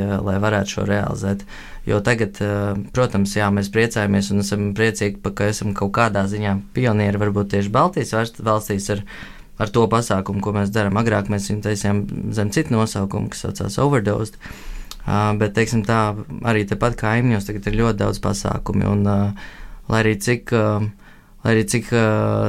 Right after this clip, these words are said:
tas patiesi vai nepatiesi būtu, ā, tā konkurence sadala tās cilvēku galviņas, un cilvēkiem ir lielāka, ā, iespēja, ā, izvēlēties, un tad nav šī te garantija, ka cilvēks izvēlēsies pa tām pašām, jau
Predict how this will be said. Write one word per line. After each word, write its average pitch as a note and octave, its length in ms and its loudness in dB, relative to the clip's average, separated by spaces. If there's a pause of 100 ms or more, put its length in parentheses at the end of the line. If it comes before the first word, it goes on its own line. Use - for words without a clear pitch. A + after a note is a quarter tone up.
(100)
tas G2+ 180 -4
patiesi A2+ 480 0
vai A2 140 2
nepatiesi G#2+ 500 -2
būtu, B2 460 2
ā, - 140 -16 (500)
tā G#2 460 2
konkurence A2+ 720 2 (640)
sadala A#2+ 400 2
tās G#2 240 0
cilvēku G#2 360 2
galviņas, A#2+ 680 2
un G#2+ 180 4
cilvēkiem G#2 420 0
ir G2+ 160 -2
lielāka, G#2+ 500 2
ā, G2+ 180 0 (120)
iespēja, G2+ 600 0
ā, - 440 -6
izvēlēties, D3 840 2 (440)
un G#2 140 2
tad G#2+ 120 4
nav A#2 220 6
šī G#2 180 -2
te G#2+ 80 -2
garantija, A2+ 520 2
ka G2+ 100 0
cilvēks G#2 380 -2
izvēlēsies G#2 500 0
pa G2 160 -4
tām G2 180 0
pašām, G#2 400 2 (320)
jau A2+ 320 4